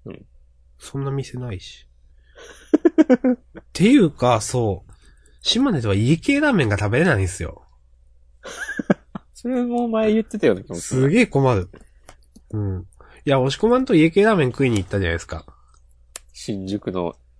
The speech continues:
Speaker 1: なんとかっていう。
Speaker 2: そうそう。で、まあ、美味しかったんですよ。で、たまに、
Speaker 1: うん。
Speaker 2: たまに食べたくなるんですよ、島根にいても。で、
Speaker 1: うん。
Speaker 2: 検索したら、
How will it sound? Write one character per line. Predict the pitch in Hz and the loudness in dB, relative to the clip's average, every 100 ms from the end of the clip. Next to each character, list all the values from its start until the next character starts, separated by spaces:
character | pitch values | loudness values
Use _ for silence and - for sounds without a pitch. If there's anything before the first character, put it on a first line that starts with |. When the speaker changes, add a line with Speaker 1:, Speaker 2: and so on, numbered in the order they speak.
| - | -12
Speaker 1:
な | - 80 | -6 -6
ん | - | -6
と | 78 | -10
か | - | -10
っ | 67 | -12
て | _ - | _ -10
い | 65 | -10
う。 | 64 - | -12 -14
Speaker 2:
そ | - 123 | -10 -8
う | 110 | -8
そ | - 107 92 90 | -8 -6 -6 -4
う。 | |
で、 | 156 | -2
ま | 190 | 0
あ、 | 160 | 2
美 | 160 | 2
味 | 262 | 0
し | - | 0
か | 143 | -4
っ | - | -4
た | - | -6
ん | 98 | -4
で | 90 | -4
す | 90 92 | -4 -6
よ。 | 78 - _ - | -6 -10 _ -12
で、 | 113 117 107 82 - - - - - _ | -6 -4 -4 -4 -12 -20 -20 -20 -20 _
た | - - | -14 -4
ま | 185 - - - | -4 -4 -8 -4
に、 | 269 294 180 92 - - - - | -2 0 0 -2 -6 -20 -16 -10
Speaker 1:
う | 127 | -8
ん。 | |
Speaker 2:
た | - 247 | -2 -2
ま | 262 - | -2 0
に | 302 | 2
食 | - 220 | 4 4
べ | |
た | 220 | 4
く | 175 | 4
な | 143 | 2
る | |
ん | |
で | 113 | 2
す | |
よ、 | 104 | 0
島 | 127 113 | 0 0
根 | 95 | 0
に | 82 | -2
い | |
て | - | -4
も。 | 82 82 - - | -6 -8 -16 -16
で、 | 113 107 98 82 | -8 -4 -4 -6
Speaker 1:
う | |
ん。 | 104 76 _ _ - | -10 -14 _ _ -10
Speaker 2:
検 | - 180 | -4 -2
索 | 202 - 202 | -2 0 0
し | - | 0
た | 180 | 0
ら、 | 104 90 69 | 2 0 -2